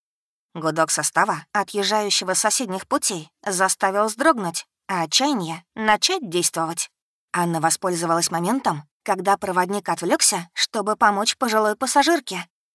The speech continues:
Девушка стянула с корзины чужой платок и, накинув себе на голову, рванула вперёд. Со страхом обогнув допотопный паровоз, что ещё раз подтвердило упадок экономики в Европе,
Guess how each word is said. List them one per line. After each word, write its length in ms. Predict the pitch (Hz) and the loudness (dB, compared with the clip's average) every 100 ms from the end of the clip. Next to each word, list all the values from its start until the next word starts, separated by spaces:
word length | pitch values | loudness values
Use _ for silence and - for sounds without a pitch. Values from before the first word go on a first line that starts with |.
| _ _ | _ _
Девушка 480 | 175 175 - - 185 | -6 -2 -2 -2 -4
стянула 400 | - 220 233 180 | -4 -2 0 0
с 80 | - | -2
корзины 420 | 190 202 208 185 | 0 0 0 -2
чужой 300 | - 196 196 | -2 0 0
платок 420 | 185 175 320 - - | 0 0 0 0 -8
и, 100 | 262 | -2
накинув 440 | 240 240 254 240 | 0 0 -2 -2
себе 240 | - 220 214 | -2 -2 2
на 100 | 202 | 2
голову, 420 | 208 320 196 175 - | 2 2 0 -4 -6
рванула 560 | 214 202 196 202 339 330 | -2 2 6 6 4 0
вперёд. 340 | - 185 175 165 _ _ _ _ _ | -2 -2 -4 -6 _ _ _ _ _
Со 260 | - - 170 | -10 -4 -4
страхом 480 | - 160 165 185 180 | -4 -2 -2 0 0
обогнув 440 | 160 165 165 190 | 2 2 2 -4
допотопный 600 | 170 170 170 196 - 202 | -2 -2 -2 -2 -4 -4
паровоз, 480 | 185 170 165 285 - - | 0 2 2 2 0 -8
что 320 | - - - 226 | -4 -4 -2 -4
ещё 260 | 254 - | -2 -2
раз 180 | 240 190 | 0 -2
подтвердило 720 | - 202 208 226 226 262 180 | -4 -6 -4 -4 -2 -2 -2
упадок 440 | - 240 302 190 180 | -6 0 0 0 -6
экономики 540 | - 254 285 185 180 | -2 0 0 -2 -6
в 20 | |
Европе, 560 | 208 277 339 254 185 170 | -4 0 0 -2 -6 -12